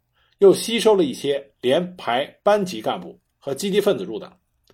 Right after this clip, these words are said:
到后来发展到全团有一百二十多名党员。叶挺独立团成立之后，叶挺以苏联红军的模式对部队进行了严格的军事训练，实行四操三讲。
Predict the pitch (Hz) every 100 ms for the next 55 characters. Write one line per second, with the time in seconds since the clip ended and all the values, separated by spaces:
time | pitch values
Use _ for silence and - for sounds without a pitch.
0 | _ _ _ - 240 233 214 147 143 185
1 | 139 98 110 - _ - 170 180 113 139
2 | - 104 139 175 110 143 196 127 113 95
3 | 98 92 92 - _ _ _ _ _ _
4 | _ _ _ _ _ - 269 220 180 226
5 | 170 185 175 185 175 185 190 - _ _
6 | _ _ 226 214 - 117 110 - _ -
7 | 123 - 240 214 185 170 220 202 98 87
8 | 107 - - _ _ - - - 202 214
9 | 202 185 196 147 147 110 127 214 156 117
10 | 139 123 101 117 104 - _ _ _ _
11 | _ _ - - 202 175 185 180 - -
12 | 208 - 160 147 - 170 127